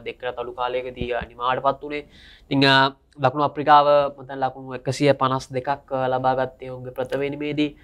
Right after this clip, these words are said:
පසුව නැවත වරක්, ආ, ඔස්ට්‍රේලියාවට ලකුණු දෙසිය දහඅටකට දැවී ගියා. ඉන් පසුව ලකුණු අනූ නවයකට දවා ගන්න සමත් වුණා දකුණු අප්‍රිකාවේ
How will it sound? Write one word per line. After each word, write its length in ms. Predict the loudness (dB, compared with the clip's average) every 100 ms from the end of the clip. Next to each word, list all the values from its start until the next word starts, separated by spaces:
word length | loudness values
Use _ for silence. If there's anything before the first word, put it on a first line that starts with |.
| -20 _ -2
පසුව 260 | -2 2 2 4 2
නැවත 200 | 0 2
වරක්, 360 | 2 2 0
ආ, 300 | 0 0 0 -4 -6
ඔස්ට්‍රේලියාවට 600 | -6 -4 0 4 4 2
ලකුණු 260 | -6 -8
දෙසිය 240 | -14 -6 -4
දහඅටකට 560 | -2 -2 -4 -4 -6
දැවී 260 | -4 -2 0
ගියා. 240 | 0 -2 -6 _ _ _
ඉන් 120 | 0
පසුව 240 | 2 2 2
ලකුණු 360 | 2 2 -2 -2
අනූ 260 | -2 -2
නවයකට 460 | -2 -2 -2 -4 -4
දවා 260 | 0 0 0
ගන්න 180 | -4
සමත් 320 | -10 -18 -20 -16
වුණා 420 | -6 -2 -2 -4
දකුණු 220 | -10 -12
අප්‍රිකාවේ 420 | -14 -10 -4 -2